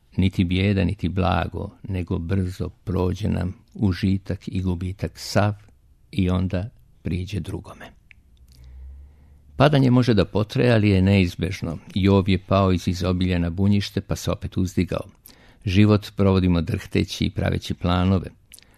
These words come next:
Šta nam kazuje ona istorija čovečanstva koju naša deca uče? Gradovi, kraljevstva i carstva se rađaju, razvijaju, napreduju i nestaju.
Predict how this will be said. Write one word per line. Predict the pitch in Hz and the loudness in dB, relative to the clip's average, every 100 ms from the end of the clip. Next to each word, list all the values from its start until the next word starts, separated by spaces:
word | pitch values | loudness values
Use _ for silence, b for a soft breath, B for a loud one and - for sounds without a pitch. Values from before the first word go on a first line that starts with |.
| B | B
Šta | - 90 | -2 0
nam | 85 | 0
kazuje | 85 85 85 90 | 0 -2 0 -2
ona | 90 87 | 0 -2
istorija | 85 - 95 85 | -4 -2 0 0
čovečanstva | - 87 87 92 90 95 - 87 - - | -2 -4 -4 -2 -2 -4 -6 -8 -8 -8
koju | 90 87 | -6 -4
naša | 87 - | -4 -6
deca | 95 92 92 - 90 - | -6 -6 -8 -8 -8 -8
uče? | - 92 - - 85 - _ _ _ _ - | -6 -6 -6 -8 -8 -10 _ _ _ _ -8
Gradovi, | 92 95 87 90 87 90 | -4 0 2 2 0 -4
kraljevstva | - 85 87 82 - - 90 | -4 -2 0 -2 -6 -8 -6
i | |
carstva | 85 - 90 92 - - | -6 -4 -4 -4 -10 -8
se | - | -6
rađaju, | 95 98 90 85 98 95 87 | -4 -2 -2 -2 0 0 -2
razvijaju, | 85 - 90 90 90 92 | -4 -4 -2 0 2 0
napreduju | 87 85 92 - 87 90 | -2 -6 -6 -4 0 2
i | 92 | 2
nestaju. | 98 95 - - 85 | 2 0 -2 -2 -2